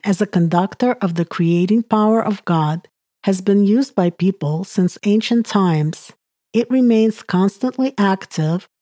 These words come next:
and interacts with the visible and the invisible world and influences the human energy structure, regardless of whether the person understands this or not.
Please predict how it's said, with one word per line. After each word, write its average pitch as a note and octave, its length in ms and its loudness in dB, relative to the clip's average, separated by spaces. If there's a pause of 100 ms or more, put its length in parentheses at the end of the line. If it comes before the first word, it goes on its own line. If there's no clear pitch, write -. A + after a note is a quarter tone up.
(120)
and F#3+ 220 0
interacts G#3+ 720 0
with F3+ 160 0
the F3 100 0
visible G#3+ 680 0
and F3+ 160 2
the F3 120 2
invisible F3+ 640 0
world F3 580 0 (280)
and F#3 140 0 (100)
influences G3 840 0
the G3 100 -4
human A#3 540 0
energy G3+ 440 0
structure, E3 800 -2 (380)
regardless G3+ 720 0
of F3+ 160 -4
whether F#3+ 280 2
the E3+ 100 -2
person F#3+ 440 -2
understands F#3 760 0
this E3+ 360 -2
or F#3+ 140 4
not. F#3+ 520 0